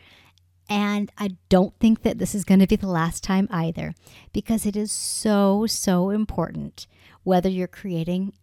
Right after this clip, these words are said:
a course or a membership site or a workshop or a group program, whatever you're creating,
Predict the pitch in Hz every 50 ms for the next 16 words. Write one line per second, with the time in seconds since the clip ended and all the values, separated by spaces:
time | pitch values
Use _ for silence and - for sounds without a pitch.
0 | _ - 220 196 196 - - - - - - - - - - - - - - -
1 | _ _ _ _ - 180 175 190 202 214 220 214 190 185 175 160 170 165 156 -
2 | - - - - - - 160 175 160 151 - - - _ _ _ _ _ _ _
3 | _ _ _ - - 214 202 202 208 208 220 226 - - 247 247 247 233 208 175
4 | 160 - - - - 160 156 165 - _ _ _ _ _ - - _ - 202 190
5 | 196 202 226 247 - - - 247 240 254 - - - - 190 170 160 160 160 156
6 | 160 165 170 170 - _ _ _ _ _ _ _ _ _ _ _ _ _ - 196
7 | 190 196 190 - 202 190 185 202 208 220 240 269 269 - - - 254 196 185 165
8 | 156 156 147 151 160 175 190